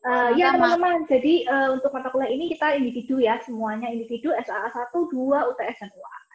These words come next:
Speaker 1: S. Ya, dari teman-teman tidak berkelompok. Karena harapannya saya, teman-teman bisa punya perspektif sendiri nih, gitu kan, pengalaman kemarin E satu sampai E lima, gimana sih rasanya gitu ya, menjalankan sebuah bisnis, apa enak nggak enaknya, dan entrepreneur seperti apa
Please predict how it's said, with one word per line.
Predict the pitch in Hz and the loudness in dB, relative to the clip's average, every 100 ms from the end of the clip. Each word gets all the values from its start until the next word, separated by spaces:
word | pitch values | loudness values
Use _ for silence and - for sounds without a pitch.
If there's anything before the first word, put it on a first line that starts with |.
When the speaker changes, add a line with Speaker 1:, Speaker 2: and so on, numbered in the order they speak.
| 196 | -20
Speaker 1:
S. | - _ _ - | -20 _ _ -12
Ya, | 196 | -8
dari | 214 220 | -6 -6
teman-teman | 220 208 226 233 | -8 -8 -6 -6
tidak | 233 - 508 - - _ | -4 -4 -4 -16 -20 _
berkelompok. | 226 220 190 185 175 196 190 180 - - | -14 -12 -14 -16 _ -12 -10 -10 -14 -10
Karena | 208 285 311 320 277 | 0 4 4 4 2
harapannya | 233 240 240 240 | 2 -2 -4 -4
saya, | 240 226 311 370 | 0 2 4 2
teman-teman | 285 247 277 339 | 0 -2 -2 -4
bisa | 262 262 294 - _ _ | -4 -4 -4 -8 _ _
punya | 254 269 277 | -2 0 0
perspektif | 269 269 - 277 | -2 -4 -6 -2
sendiri | 285 285 339 339 | 2 4 4 2
nih, | 349 349 _ _ | 0 -4 _ _
gitu | - 214 | -12 -6
kan, | 247 277 | -4 -4
pengalaman | 226 214 220 220 | -4 -2 -2 -4
kemarin | 226 226 254 294 | -4 -4 -4 -4
E | 233 240 | -4 -4
satu | 220 220 302 | -6 -8 -8
sampai | 233 220 - | -6 -8 -6
E | 214 214 220 226 | -4 -4 -2 -2
lima, | 220 254 349 403 - - - _ | -2 2 2 0 -6 -20 -20 _
gimana | 220 226 | -6 -4
sih | 320 320 | -2 0
rasanya | 262 254 233 262 269 | -2 -4 -6 -4 -4
gitu | 392 208 | -4 -4
ya, | 226 | -4
menjalankan | 226 208 196 208 214 | -4 -8 -10 -12 -14
sebuah | - 208 - | -14 -14 -14
bisnis, | 208 226 220 202 | -10 -10 -10 -14
apa | - 214 | -10 -8
enak | 220 226 | -6 -8
nggak | 226 - 208 | -10 -12 -12
enaknya, | 196 - 233 226 | -14 -8 -6 -4
dan | 220 | -8
entrepreneur | 214 220 233 233 262 | -8 -8 -8 -10 -12
seperti | _ - | _ -6
apa | 190 247 | -6 -6